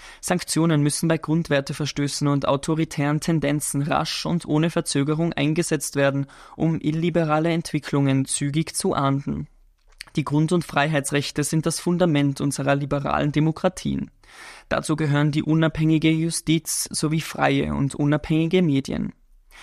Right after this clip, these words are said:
Je nach Schwere der Grundwerteverletzung wollen Neos das Stimmrecht in bestimmten Politikbereichen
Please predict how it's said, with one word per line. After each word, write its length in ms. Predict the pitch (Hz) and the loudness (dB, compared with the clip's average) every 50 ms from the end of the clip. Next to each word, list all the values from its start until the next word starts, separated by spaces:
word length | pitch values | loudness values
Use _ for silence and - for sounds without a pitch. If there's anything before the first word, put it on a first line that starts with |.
| - - | -14 -4
Je 140 | - 143 151 | 0 2 2
nach 160 | 160 170 - | 2 2 0
Schwere 440 | - - - 147 139 143 160 170 165 | -2 -2 0 0 0 2 2 0 0
der 140 | 147 143 139 | 0 0 0
Grundwerteverletzung 1040 | - 147 143 143 135 147 143 139 - 151 - 147 143 139 139 - - - 143 143 139 | 0 0 0 2 2 0 0 0 -2 -2 -2 0 0 0 0 0 -2 0 0 2 2
wollen 260 | 143 143 143 143 139 | 2 2 2 2 2
Neos 360 | 139 139 143 151 160 - - | 2 4 4 2 0 0 -2
das 140 | - 165 - | -4 -4 -4
Stimmrecht 600 | - - 170 175 175 170 156 147 139 - - - | -2 0 2 2 2 2 2 0 0 -2 -4 -2
in 160 | - 147 139 - _ - - - | -2 -2 -4 -6 _ -20 -8 -6
bestimmten 460 | - 147 - - 156 160 - - 175 | -4 -2 0 0 0 0 0 -2 -4
Politikbereichen 1000 | - - 180 180 180 - - 175 - - - 170 151 143 147 139 - - 143 139 | -2 0 -2 -2 -2 -2 -4 -6 -2 -2 -2 0 2 2 0 0 -2 -4 -4 -6